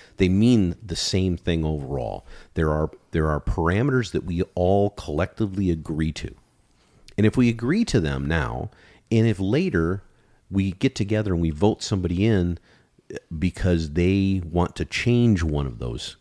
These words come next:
standards, then that's the way we go about things. In, in, I've said this before, I'm an incrementalist. I'm, I like to let things evolve.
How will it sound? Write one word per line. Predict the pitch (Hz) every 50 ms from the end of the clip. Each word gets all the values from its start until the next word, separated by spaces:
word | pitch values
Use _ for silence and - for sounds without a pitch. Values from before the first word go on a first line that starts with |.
| _ _ -
standards, | - - - 73 62 60 - - - 85 101 - - - _ _ _ _ - - - -
then | 120 120 120
that's | 135 151 175 165 - -
the | - - 131
way | 113 98 110 117 113
we | 107 117 101
go | 92 95 85 90
about | 87 80 - 78 78 85 - -
things. | - - - - - - - - - _ _ _ - -
In, | - 107 104 - -
in, | 113 101 101 98 - _ _ _ _ _ _
I've | - 95 - -
said | - - 98 101
this | 110 -
before, | - - 107 - 127 123 - 73
I'm | - 69 73
an | 73 69 -
incrementalist. | - 95 92 - - 117 117 123 123 92 58 107 104 - - - - - - _ _ _ _ _ _ -
I'm, | 73 73 - - - - -
I | - 80
like | 78 82 82 - -
to | - 85
let | 82 - -
things | - 101 95 92 95
evolve. | 104 98 107 131 127 95 58 -